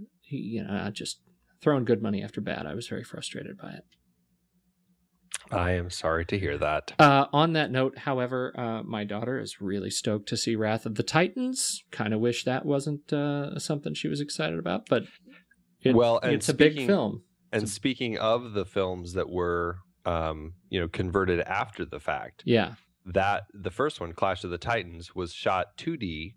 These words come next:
Speaker 2: but then, you know, like many modern three D films, it was, was, you know, as an afterthought, up converted to three D to make some extra cash.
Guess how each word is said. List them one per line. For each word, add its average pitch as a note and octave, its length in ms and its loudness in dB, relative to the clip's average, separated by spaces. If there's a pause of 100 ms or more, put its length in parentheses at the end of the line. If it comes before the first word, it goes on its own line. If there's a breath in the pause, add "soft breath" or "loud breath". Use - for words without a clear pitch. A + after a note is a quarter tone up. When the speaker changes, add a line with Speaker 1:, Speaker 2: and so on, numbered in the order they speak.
(580 soft breath)
Speaker 2:
but F2+ 220 -4
then, F2 480 -2
you F#2+ 100 -6
know, E2+ 120 -2
like E2+ 280 -2
many F2 440 -4 (260)
modern E2+ 480 0
three E2 300 -4
D D#2+ 120 -4
films, E2 460 -4
it D#2+ 40 0
was, D#2+ 180 0 (160)
was, E2 420 -2 (240)
you F2 120 -2
know, D#2+ 180 0
as F#2+ 220 0
an F2+ 100 -2
afterthought, E2+ 760 -2 (380 loud breath)
up A2 200 -2
converted F2+ 500 -4
to F#2 100 -8
three F#2+ 260 -4
D E2 140 -6
to - 160 -12
make E2 200 -4
some E2 160 -6
extra D2 320 -6
cash. - 580 -8